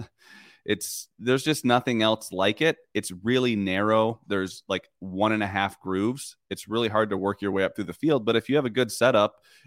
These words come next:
and you're able to, to kinda get, uh, any sort of momentum off the corner, whether it's off of turn four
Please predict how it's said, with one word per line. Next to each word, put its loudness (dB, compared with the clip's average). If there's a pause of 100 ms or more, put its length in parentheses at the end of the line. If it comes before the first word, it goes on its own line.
and 2
you're 4
able 2
to, 2
to -14
kinda -2 (140)
get, 2 (380)
uh, -6
any 0
sort 0
of 4
momentum 2
off -2
the -6
corner, -2
whether 2
it's -4
off 0
of -20
turn -2
four 0